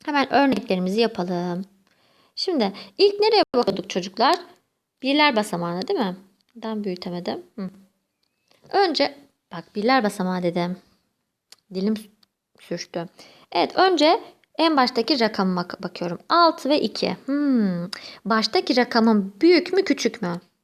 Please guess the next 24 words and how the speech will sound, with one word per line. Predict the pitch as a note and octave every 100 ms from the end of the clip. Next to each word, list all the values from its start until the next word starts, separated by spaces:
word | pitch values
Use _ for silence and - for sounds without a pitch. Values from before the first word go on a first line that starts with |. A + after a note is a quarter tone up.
| _ _ _ _ _ -
Büyük | G#3+ G#3+ E3+
değil | - D#4
mi? | F#3+ - - -
O | A#3+
zaman | A#3 B3+ A#3+
buraya | A#3+ A#3
neyi | C4 C#4+
yapıştıracağım? | A#3+ - - F#3+ F#3+ D4 F4+ - _
Büyük. | _ G3 E3 - - - - -
Peki | F4 G4
buraya | F#4+ D4+ G#3+
bakıyorum. | F#3+ - G3 F#3+
Yüz | B3+ E4+ -
kırk | D#4+ D#4
üç, | E4+ E4 -
beş | A3 G3 -
yüz | F3+ E3+
bir. | F3+ D#3+ - - -
Baştaki | G3 A#3 - E4 C4+
sayım | - A#3 G#3+ F#3+
büyük | E4+ F4 -
mü, | F4
küçük | F4 - - -
mü? | G3+ F#4+